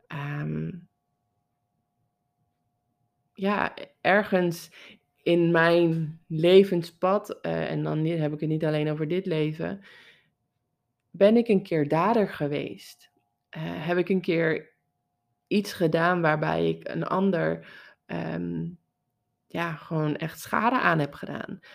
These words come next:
En dat heeft mijn ziel opgeslagen en, ehm, ja, heb ik, eh, dat heb ik moeten gaan leren van,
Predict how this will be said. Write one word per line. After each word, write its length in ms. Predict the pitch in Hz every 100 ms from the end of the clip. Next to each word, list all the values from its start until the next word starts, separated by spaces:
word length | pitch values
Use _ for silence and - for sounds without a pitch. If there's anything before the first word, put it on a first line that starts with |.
| - - _ _
En 560 | 180 175 180 175 - - _ -
dat 200 | 196 202
heeft 380 | 208 208 202 202
mijn 280 | 180 180
ziel 440 | 165 196 226 233 202
opgeslagen 1200 | - 220 - 180 170 175 - 170 160 156 156 -
en, 440 | - 160 165 160 160 - _ _ _
ehm, 540 | - 156 147 147 143 151
ja, 260 | 165 160 156
heb 220 | 147 170
ik, 220 | 190 175 -
eh, 440 | - - 170 170 - _ _ _ _ _ _ _ _ _ _ _ -
dat 180 | 190 180
heb 160 | 214
ik 100 | 233
moeten 320 | 202 185 202
gaan 320 | 196 170 160 165
leren 680 | 226 269 208 160 160 208 - - - _
van, 760 | _ - 180 170 175 175 -